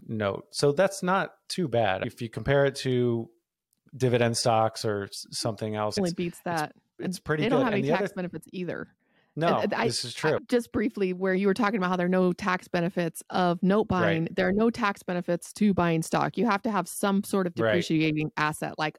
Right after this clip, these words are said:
Speaker 2: a house or a piece of equipment in a business. And
Speaker 1: Yeah.
Speaker 2: a lot of people who are looking at notes are like, "Oh, there's no depreciation." There's no depreciation in most of the things that we invest in.
Speaker 1: Yeah.
Speaker 2: So I just wanted to,
Speaker 1: Yeah.
Speaker 2: to put that little insertion
Speaker 1: Well,
Speaker 2: there.
Speaker 1: the thing,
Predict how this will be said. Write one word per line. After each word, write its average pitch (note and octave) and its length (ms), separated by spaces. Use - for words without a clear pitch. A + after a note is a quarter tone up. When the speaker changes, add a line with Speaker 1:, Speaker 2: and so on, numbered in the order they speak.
Speaker 2:
a F3+ 80
house D#3+ 460
or F3+ 120
a - 60
piece F#3 200
of E3 80
equipment - 380
in - 120
a D#3+ 40
business. E3 400
And G#3+ 120
Speaker 1:
Yeah. F#3+ 180
Speaker 2:
a G3 80
lot A3 180
of A#3 80
people G#3+ 380
who A3 100
are G3 80
looking G3+ 260
at - 120
notes G3+ 280
are - 60
like, E3+ 160
"Oh, F#3+ 240
there's E3+ 180
no F3+ 80
depreciation." F3 520
There's A#3 240
no D4 100
depreciation A3+ 540
in E3 140
most E3+ 340
of A#3+ 60
the C4+ 100
things C#4 280
that A3 120
we A3+ 140
invest G#3+ 360
in. A#3+ 60
Speaker 1:
Yeah. A3 140
Speaker 2:
So - 80
I G#3 80
just - 160
wanted F#3+ 180
to, B2 140
Speaker 1:
Yeah. G2+ 160
Speaker 2:
to G#3 80
put G3+ 180
that E3 220
little E3+ 180
insertion E3+ 460
Speaker 1:
Well, D3+ 100
Speaker 2:
there. D#3+ 80
Speaker 1:
the - 60
thing, A#2 320